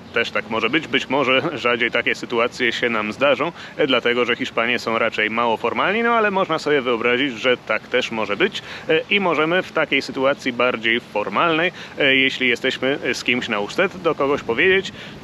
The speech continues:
déjese de quejas y busque soluciones. Déjese de quejas y busque soluciones,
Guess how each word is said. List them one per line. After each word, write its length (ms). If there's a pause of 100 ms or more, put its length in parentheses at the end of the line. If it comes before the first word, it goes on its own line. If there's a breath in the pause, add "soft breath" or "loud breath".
(100)
déjese 500
de 100
quejas 460 (160)
y 140
busque 560
soluciones. 800 (280 loud breath)
Déjese 500
de 100
quejas 500
y 140
busque 360
soluciones, 680